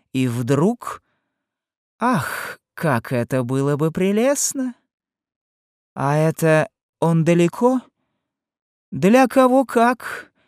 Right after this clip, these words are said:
Для знающего человека? Хм. Но при одном условии, Георгий Лангустович. "Гоша, мы ведь это договорились?"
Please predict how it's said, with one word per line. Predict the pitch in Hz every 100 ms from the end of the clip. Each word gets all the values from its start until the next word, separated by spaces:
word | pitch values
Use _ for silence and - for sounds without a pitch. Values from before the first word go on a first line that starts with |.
| _
Для | 131 151 147 147
знающего | 147 170 170 165 - 160 156
человека? | - 170 185 285 269 135 110 95 - _
Хм. | - - 110 117 104 95 87 - _ _ - - - - _ _ _
Но | 196 269
при | 269 254
одном | 247 214 240 233
условии, | 220 170 143 117 113 110 101 - -
Георгий | 135 143 131 123 131
Лангустович. | 127 127 120 110 - 110 107 - - - _ _ _ _ _ _ _ _ _ -
"Гоша, | 156 180 233 170 - 117 90 82 _ _ _ _ _ _
мы | 160 185 202
ведь | 196 185
это | 220 190 180 180 - _ -
договорились?" | 147 147 160 175 214 202 95 - -